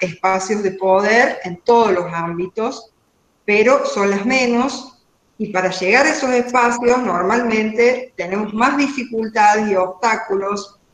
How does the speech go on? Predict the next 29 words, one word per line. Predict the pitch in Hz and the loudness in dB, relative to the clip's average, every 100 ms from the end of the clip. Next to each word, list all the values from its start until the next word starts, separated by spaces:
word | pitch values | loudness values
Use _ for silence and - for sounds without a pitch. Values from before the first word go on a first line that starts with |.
| _ | _
o | 185 | 0
mayores | 180 175 175 240 240 240 | 2 0 2 2 2 -2
cargas | - 285 247 208 202 226 240 - _ _ _ - | 2 4 4 4 2 2 -2 -10 _ _ _ -4
en | 190 190 | -2 0
cuanto | 196 196 196 196 214 220 - | 0 0 0 0 0 -2 -2
al | 185 180 | -6 -6
rol | 196 226 240 240 269 - | -2 4 4 4 0 -4
que | 196 180 | -4 -4
ocupa | 175 214 202 | -4 -4 0
la | 196 190 | 0 0
mujer | 190 190 208 196 | -2 -4 -4 -4
en | 190 | -2
la | 175 | -4
familia, | 170 170 185 233 247 220 220 214 165 | -6 -4 0 2 2 0 0 0 -4
en | 180 175 | -6 -8
las | 170 | -8
tareas | 170 180 185 180 | -8 -4 -4 -4
de | - | -10
cuidado, | - 170 220 214 202 190 196 196 - _ _ _ _ | -8 -2 2 2 4 4 2 0 -8 _ _ _ _
que | 202 | 2
dificultan | 208 202 202 202 - 226 240 240 254 254 - 220 | 2 2 -2 -4 -2 2 4 4 -2 -2 -6 -4
insertarse | 185 190 185 185 - 240 214 - 180 | -4 0 0 0 0 0 0 -2 -6
plenamente | 196 208 220 220 202 202 196 214 214 | -4 -2 0 0 0 -2 -2 -4 -4
en, | 190 175 170 - | -6 -6 -10 -12
en, | 190 175 170 170 170 - | -10 -8 -6 -6 -8 -10
en | 185 180 | -10 -4
el | 180 | 0
ámbito | 190 190 185 170 | 2 4 2 -4
público. | 170 160 170 165 - | -4 -6 -6 -10 -12